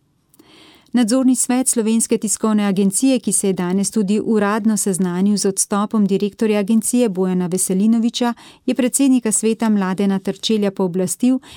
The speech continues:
naj čim prej govori z uradom vlade za komuniciranje kot predstavnikom lastnika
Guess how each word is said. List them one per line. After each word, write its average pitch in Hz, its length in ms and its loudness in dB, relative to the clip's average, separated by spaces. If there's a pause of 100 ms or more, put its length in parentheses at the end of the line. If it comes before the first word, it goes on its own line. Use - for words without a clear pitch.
(160)
naj 196 160 0
čim 269 260 2
prej 233 220 0
govori 208 580 2
z - 80 -4
uradom 190 440 0
vlade 185 360 0
za 196 140 -2
komuniciranje 208 840 0
kot 196 200 -4
predstavnikom 190 840 -2
lastnika 220 500 -2